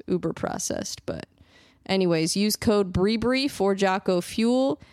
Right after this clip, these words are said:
for ten percent off. That will help support me and support the podcast. And then, uh, code Bree Eckert for well-being. I need to get that code changed. That reminds me.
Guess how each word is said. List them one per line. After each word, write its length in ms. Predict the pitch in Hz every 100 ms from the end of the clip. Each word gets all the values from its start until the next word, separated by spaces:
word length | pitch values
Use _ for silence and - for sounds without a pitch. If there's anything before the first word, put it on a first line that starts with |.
| _
for 140 | -
ten 240 | 180 202 202
percent 340 | 185 - 185
off. 320 | 196 269 - -
That 220 | 196 180
will 120 | 202
help 260 | 202 196 -
support 400 | - - 190 202
me 180 | 220
and 100 | 233
support 360 | - 196 180 175
the 40 |
podcast. 720 | 170 208 240 269 277 277 - - - - - -
And 220 | - 202
then, 320 | 196 196 196 -
uh, 220 | 190 180
code 380 | - 196 190 180
Bree 260 | 180 185
Eckert 440 | - 175 180 165 -
for 460 | - 180 175 170
well-being. 680 | 147 170 165 165 147 143 170 -
I 60 | 214
need 140 | 285
to 60 | 349
get 260 | 220 208 -
that 180 | 165 - _ - -
code 340 | 196 180 165
changed. 480 | - 180 160 156 -
That 140 | 180
reminds 380 | 165 156 160 160
me. 200 | 165 165